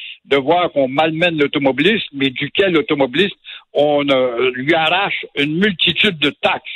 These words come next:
tant au municipal qu'à Québec et à Ottawa.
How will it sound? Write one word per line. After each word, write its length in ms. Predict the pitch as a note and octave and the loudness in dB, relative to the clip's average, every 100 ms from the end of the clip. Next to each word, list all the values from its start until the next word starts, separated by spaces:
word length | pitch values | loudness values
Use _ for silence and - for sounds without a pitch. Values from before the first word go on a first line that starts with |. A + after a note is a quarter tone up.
| - - - _ | -16 -20 -20 _
tant 160 | F3 F3+ | 0 2
au 80 | D#3+ | 0
municipal 640 | D3 C#3 - C#3 - E3 | 0 0 0 0 0 0
qu'à 160 | C3+ C3 | 0 -2
Québec 380 | - B2 E3 - | 0 0 0 0
et 40 | B2+ | 0
à 100 | A#2 | 0
Ottawa. 500 | A2 A2+ B2+ D#3 G#2 | 2 0 2 0 -2